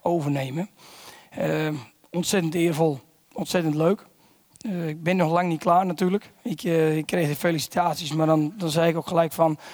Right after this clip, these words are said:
"Feliciteer me maar over tien of vijftien jaar. Dan kan ik terugkijken op over hoe het gegaan is." Want we hebben nogal wat uitdagingen.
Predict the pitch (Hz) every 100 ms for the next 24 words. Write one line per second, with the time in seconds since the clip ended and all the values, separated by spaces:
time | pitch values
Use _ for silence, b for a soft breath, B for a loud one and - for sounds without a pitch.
0 | B - 196 165 175 214 196 190 185 160
1 | 214 202 180 190 180 180 175 185 143 -
2 | B B B B B 190 175 190 196 226
3 | - 214 202 196 175 190 180 185 180 143
4 | 165 190 170 147 131 - B B B B
5 | - - 156 - 240 170 170 175 175 160
6 | 160 156 160 180 147 147 135 131 156